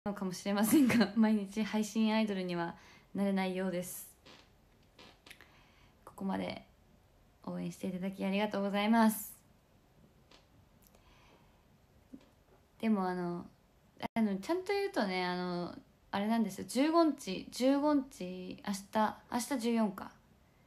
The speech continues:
明日お話し会、明後日サムネイル公演、十六日の私の予定が、なんと、オフなんです。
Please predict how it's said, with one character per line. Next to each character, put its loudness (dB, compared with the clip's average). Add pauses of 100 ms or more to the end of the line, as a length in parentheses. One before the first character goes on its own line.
(320)
明 -2
日 6
お 8
話 2
し -12
会、 -6 (400)
明 0
後 6 (140)
日 2
サ -4
ム 2
ネ 2
イ -2
ル -8
公 -6
演、 -8 (640)
十 6
六 8
日 4 (420)
の 6
私 4
の 4
予 6
定 2
が、 -2 (600)
な 12
ん 8
と、 4 (3000)
オ 12
フ 12
な 12
ん 10
で 4
す。 -6